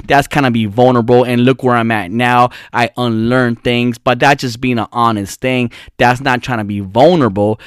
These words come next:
That's just being kind of honest.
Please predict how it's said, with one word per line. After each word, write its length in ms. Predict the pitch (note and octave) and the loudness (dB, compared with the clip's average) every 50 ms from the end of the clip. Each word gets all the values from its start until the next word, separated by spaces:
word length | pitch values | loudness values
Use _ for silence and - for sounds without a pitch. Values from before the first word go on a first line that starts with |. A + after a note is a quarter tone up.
| - - - | -20 -10 -2
That's 200 | - B2+ C3 - | 0 0 0 0
just 200 | C3 A#2+ - - _ - B2 A2+ _ _ - | -2 -4 -4 -8 _ -20 -20 -20 _ _ 0
being 200 | - C3+ C3+ B2 | 2 4 4 4
kind 300 | A#2 - - B2+ B2 G#2+ | 2 0 -4 -4 -4 -4
of 140 | G#2 F#2 - _ - | -4 -8 -10 _ -2
honest. 720 | A#2+ C3+ D#3 D#3+ C#3+ G#2 F#2 F2 E2+ - - - _ _ | 0 2 2 2 2 0 -2 -6 -10 -14 -18 -20 _ _